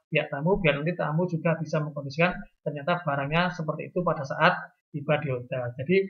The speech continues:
hotel tidak ada apa kena imbasnya. Itu ya. Jadi intinya seperti itu. Ya. Baik, kita lanjutkan yang terkait dengan pada rooming guest atau installing guest. Ya.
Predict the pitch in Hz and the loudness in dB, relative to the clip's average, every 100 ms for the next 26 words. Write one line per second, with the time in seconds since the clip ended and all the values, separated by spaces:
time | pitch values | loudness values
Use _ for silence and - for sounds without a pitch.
0 | - _ 160 156 180 185 185 180 160 160 | -4 _ 2 2 8 8 8 4 2 2
1 | 165 - - - 151 - 160 151 156 - | 2 0 -10 -2 0 4 4 4 2 -4
2 | - _ 151 151 160 156 156 156 151 165 | -20 _ -2 2 4 2 2 2 2 2
3 | 151 135 127 - 135 123 120 _ - - | 2 2 0 0 0 0 -4 _ -4 4
4 | 160 139 143 175 185 - _ _ 160 151 | 6 6 6 4 4 -2 _ _ 0 6
5 | 175 196 - 151 151 143 160 135 - _ | 6 6 4 -2 -2 0 2 2 -4 _
6 | _ - - - - _ _ _ _ 165 | _ -18 -16 -16 -20 _ _ _ _ 8
7 | 214 - - - _ 208 214 214 185 190 | 8 8 -2 -14 _ 4 8 10 8 8
8 | 233 269 262 226 180 175 190 202 220 214 | 10 10 10 6 6 6 6 8 8 6
9 | 180 196 208 208 - - _ - 185 180 | 6 6 6 0 -6 -16 _ 6 8 8
10 | 185 185 180 - 180 180 180 175 - 175 | 8 6 4 2 4 4 4 0 2 6
11 | 160 170 - - _ - 147 143 151 160 | 6 6 -4 -16 _ 0 0 2 4 4
12 | 165 - - - 165 - 165 156 156 156 | 4 0 -6 0 2 4 4 4 4 0
13 | - - 156 127 - - - _ _ _ | -4 -4 -2 0 -4 -18 -20 _ _ _
14 | 127 | -20